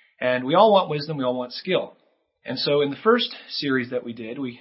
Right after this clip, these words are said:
talked about what wisdom is. And in this series, we've been looking at how you get it, how you pursue it. And today, as I close our series, I'm going to be talking about the steward and the stewards of wisdom. Where do you find wisdom?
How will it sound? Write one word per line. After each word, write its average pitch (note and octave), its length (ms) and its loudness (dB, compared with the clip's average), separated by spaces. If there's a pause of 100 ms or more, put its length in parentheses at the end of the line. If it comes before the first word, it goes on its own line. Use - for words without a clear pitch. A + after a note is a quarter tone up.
(160)
talked B2 180 -2
about B2+ 120 -4
what - 140 -12
wisdom C3 260 -6
is. B2 180 -2
And C#3+ 120 -6
in C3+ 80 -2
this - 240 -2
series, D3 240 0
we've C3 80 -10
been C3+ 100 -4
looking C#3+ 240 -6
at B2+ 60 -10
how - 220 -2
you C#3 140 -6
get A#2+ 220 -2
it, - 160 -16 (320)
how C3+ 120 -2
you A#2+ 120 -2
pursue - 380 -8
it. - 120 -12 (680)
And D3+ 120 0
today, F#3 320 6
as E3 120 4
I C3+ 240 2 (120)
close E3 320 2
our C#3 140 -2
series, C3+ 540 -4 (200)
I'm C#3+ 120 -10
going E3 120 0
to E3 80 -4
be D#3 60 -8
talking D#3 320 0
about C3+ 280 -2
the - 60 -14
steward E3+ 720 -2 (640)
and B2+ 100 -6
the C3 60 -6
stewards C3+ 680 -2
of A#2 120 -14
wisdom. A#2+ 340 -8 (440)
Where D#3 120 2
do A3+ 60 4
you F#3+ 80 0 (120)
find D3+ 320 2
wisdom? G#2 300 -12